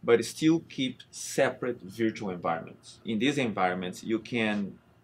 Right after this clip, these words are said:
control who has access, what devices, right, and what applications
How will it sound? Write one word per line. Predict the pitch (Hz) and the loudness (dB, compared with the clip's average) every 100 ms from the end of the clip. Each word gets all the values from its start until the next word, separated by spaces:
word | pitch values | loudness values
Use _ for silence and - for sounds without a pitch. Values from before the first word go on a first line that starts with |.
| _ - | _ -4
control | 135 127 - 139 107 95 - - | -2 -2 2 4 6 2 -6 4
who | 156 | 4
has | 147 127 | 6 4
access, | 113 107 - - - - - - | 4 2 -2 -12 -12 -16 -20 -12
what | 110 123 127 | -2 0 0
devices, | 123 104 107 110 - - - - - _ | 0 6 8 8 2 -10 -12 -16 -20 _
right, | 104 104 113 - _ _ _ _ _ _ | -12 -10 -10 -14 _ _ _ _ _ _
and | 107 107 107 | -2 0 4
what | 117 127 | 6 6
applications | 123 110 - 123 120 - 90 85 - | 4 -4 4 4 4 -2 -10 -10 -14